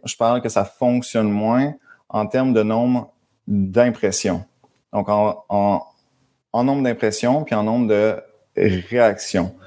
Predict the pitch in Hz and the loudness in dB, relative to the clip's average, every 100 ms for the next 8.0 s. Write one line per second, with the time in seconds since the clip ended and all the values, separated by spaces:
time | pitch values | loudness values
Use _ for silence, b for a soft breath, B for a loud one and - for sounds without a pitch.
0 | B B 113 107 123 151 - 123 107 120 | B B -6 -2 0 0 0 -4 0 0
1 | 131 - 117 117 120 - - 101 101 113 | 2 0 0 0 0 -2 -4 -4 0 0
2 | 123 131 - - - 101 - 123 123 - | 0 -2 -10 -4 -2 0 2 4 2 0
3 | - _ _ _ - 120 113 107 98 92 | -18 _ _ _ -2 0 0 2 0 -2
4 | 98 98 127 165 B B - 107 104 127 | -2 0 0 -2 B B -2 0 2 0
5 | - 110 113 110 135 123 113 101 104 123 | -2 -2 0 0 0 0 0 -2 0 0
6 | 131 117 98 101 107 98 101 110 - 110 | 0 0 -2 -2 0 0 2 0 0 0
7 | 104 98 - 117 117 110 120 120 120 | 0 -2 0 0 0 -2 0 0 -2